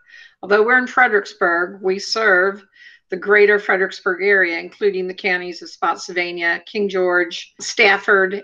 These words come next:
and Caroline, in addition to the city of Fredericksburg. The community resource section of the guide is what I'm going to speak about next.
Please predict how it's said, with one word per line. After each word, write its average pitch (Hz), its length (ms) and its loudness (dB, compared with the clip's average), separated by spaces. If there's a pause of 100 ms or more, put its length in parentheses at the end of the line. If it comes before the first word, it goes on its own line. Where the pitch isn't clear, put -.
and 190 140 -6
Caroline, 175 600 0
in 160 120 -12
addition 175 380 -8
to 208 100 -20
the - 80 -14
city 180 340 -4
of 170 120 -8
Fredericksburg. 185 920 -6 (180)
The - 60 -8
community 320 640 2
resource 233 580 0
section 190 640 0
of 180 360 0
the 175 400 4 (460)
guide 175 400 2
is 170 180 -6
what 180 140 0
I'm 180 160 2
going 175 260 -6
to 170 380 -4
speak 170 360 -6
about 160 360 0
next. 175 680 -2